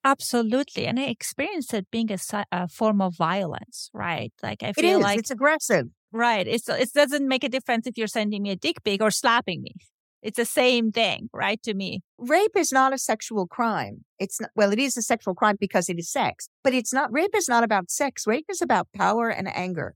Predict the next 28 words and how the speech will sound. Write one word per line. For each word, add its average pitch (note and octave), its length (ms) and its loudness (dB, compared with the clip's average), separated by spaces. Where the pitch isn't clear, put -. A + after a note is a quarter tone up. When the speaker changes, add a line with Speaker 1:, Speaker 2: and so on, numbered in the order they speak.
Speaker 2:
So - 160 -2
rape B3 320 4
is G4 140 0
a A#3 60 0
very G#3+ 300 2
violent G3 440 -2
and G3 100 -10
aggressive E3+ 500 -4
crime. C#3 420 -6
And G#3 320 0
we A#3+ 160 -2
make B3 240 4
a F#4+ 60 0
mistake A#3 400 0
when F#3 120 -4
we F3 120 0
think G#3 260 -4
it's F3+ 160 -8
about C#3+ 300 -2
sex. - 380 -6
It's E3+ 120 -12
the F3 80 -6
same G#3+ 280 -2
thing A#3 140 -2
with A3 140 -2
dick - 220 -6
pics - 260 -10
and C#3+ 240 -14